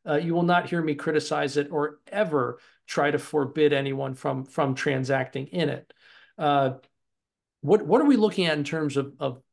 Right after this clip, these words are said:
of asset classes in, in twenty twenty-four? I see a tremendous amount of parallels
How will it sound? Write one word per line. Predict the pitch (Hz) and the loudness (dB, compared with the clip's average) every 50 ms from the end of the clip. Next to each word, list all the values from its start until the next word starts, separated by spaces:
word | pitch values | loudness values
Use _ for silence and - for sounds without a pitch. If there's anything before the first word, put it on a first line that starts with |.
| _ _ | _ _
of | - 147 131 | -6 -4 -2
asset | 147 139 135 127 - - 151 143 - | 0 0 0 -2 -2 -2 -4 -4 -4
classes | - 147 135 127 123 - - 143 131 127 | -4 -4 -4 -4 -4 -6 -6 -6 -4 -4
in, | 131 127 131 | -4 -6 -6
in | - 139 131 | -6 -6 -8
twenty | 131 - - 143 143 139 | -6 -6 -4 -4 -4 -4
twenty-four? | 135 - 156 143 135 131 - - 151 143 131 139 - - - - - - - _ _ - | -4 -6 -6 -6 -6 -8 -8 -6 -4 -4 -4 -4 -8 -16 -20 -20 -20 -20 -20 _ _ -4
I | 175 180 | -2 0
see | 175 - - - 196 180 | 0 0 -2 -2 -2 -2
a | 147 | -2
tremendous | - - 160 143 135 139 151 185 240 262 254 214 - - | -2 -2 -2 -2 0 0 0 2 2 2 2 0 0 -2
amount | 185 170 165 156 143 | -4 -2 -2 -2 -4
of | 143 - | -6 -4
parallels | - 156 156 156 143 143 143 139 127 - - - | -4 -2 0 0 0 0 0 -2 -4 -6 -10 -16